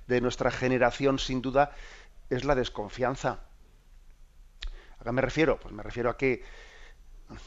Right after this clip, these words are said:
fruto de las heridas, consecuencia de las heridas que hemos tenido, el hecho de que hayamos sido, nos hayamos sentido decepcionados por los demás, que en un momento determinado nos fallan,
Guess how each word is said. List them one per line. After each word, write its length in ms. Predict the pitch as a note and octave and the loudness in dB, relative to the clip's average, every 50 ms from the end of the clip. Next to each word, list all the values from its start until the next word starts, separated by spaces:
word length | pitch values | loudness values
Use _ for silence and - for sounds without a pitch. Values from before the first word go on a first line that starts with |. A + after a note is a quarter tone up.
| - - - - - - - - - | -16 -14 -14 -14 -16 -18 -20 -20 -20
fruto 460 | - - - B2+ B2+ C3 A#2+ D3+ C3+ | -20 -16 -12 -8 -6 -2 2 4 4
de 80 | C3+ B2+ | 6 6
las 180 | B2+ A#2+ - | 4 2 2
heridas, 300 | C3 B2 C#3 C3 B2+ - | 0 2 4 4 4 2
consecuencia 720 | - - C3+ B2 A2+ - C3 A2+ - C#3 C3+ C#3 - C#3+ C3+ | 2 0 0 0 0 -2 -2 0 2 2 2 2 2 2 2
de 100 | C3 B2 | 4 4
las 180 | A#2+ A#2 - | 4 2 2
heridas 360 | C3 B2 B2+ C3 A#2+ A#2+ - - | 0 0 2 2 2 0 0 0
que 80 | - | -2
hemos 240 | B2 B2 A#2 - - | 0 0 0 -2 -2
tenido, 360 | - A#2 C3 D#3 D3 B2 G#2+ | 0 2 2 2 2 2 0
el 80 | G#2 A2 | 0 -2
hecho 200 | A#2 - B2+ B2 | -4 -6 -4 -4
de 120 | B2 A#2 | -4 -4
que 280 | - B2+ B2+ A#2 - - - - - - - - - - - - - - - - - - - - | -2 -2 -2 -2 -2 -6 -16 -18 -18 -20 -20 -20 -20 -20 -20 -20 -20 -20 -20 -20 -20 -18 -18 -12
hayamos 400 | - A2+ A#2+ B2+ C3 C3+ B2 - | -8 -2 2 2 4 4 2 0
sido, 560 | - C3+ C3 A#2+ B2+ B2+ B2 A2+ - - - - - | 0 0 2 6 8 8 8 6 2 -4 -18 -18 -14
nos 220 | A#2 A#2+ A#2 A2+ - | -10 -10 -8 -6 -2
hayamos 280 | A#2 B2 C3 C3+ - | 2 2 2 2 2
sentido 320 | - A#2+ A#2+ - A2+ B2+ A#2 | 0 -4 -4 -2 -4 -2 2
decepcionados 1160 | A2+ B2+ A#2+ - B2+ A#2 - - - B2 A#2 B2 C#3 D3 C3+ B2 G#2+ F2+ D#2+ - - - - - - - - - - - - - - - - - - - - - - - - - - - - - - - - - - | 2 2 2 2 -2 -2 -2 -2 -2 -2 2 4 4 4 4 4 2 0 -2 -8 -12 -12 -12 -16 -18 -18 -20 -20 -20 -20 -20 -20 -20 -20 -20 -20 -20 -20 -20 -20 -20 -20 -20 -20 -20 -20 -20 -20 -20 -20 -20 -14 0
por 160 | - C3+ A2+ | 0 0 2
los 140 | B2 B2+ A#2 | 2 0 0
demás, 480 | A#2+ B2 C3+ D3+ C#3+ A#2+ G2+ - - - | 2 4 6 6 6 6 2 -4 -10 -10
que 680 | - A#2 A#2 G#2+ G#2+ G#2+ G#2 G#2 G#2 G2+ G2+ - - - - - - - | -8 -4 -4 -4 -4 -4 -6 -6 -8 -10 -12 -14 -16 -20 -20 -20 -10 -6
en 120 | C3+ C3 | -4 -2
un 60 | B2+ | 2
momento 200 | C3 C3+ C3 C#3 | 2 4 4 4
determinado 340 | B2+ B2 A#2+ C#3 D3+ D#3 C#3 | 2 2 2 2 2 4 2
nos 160 | B2 A2 - | 2 0 0
fallan, 500 | - - C#3 C3+ C3 A2 A#2 F#2+ F2 F2 | 4 6 6 6 6 4 -2 -4 -6 -10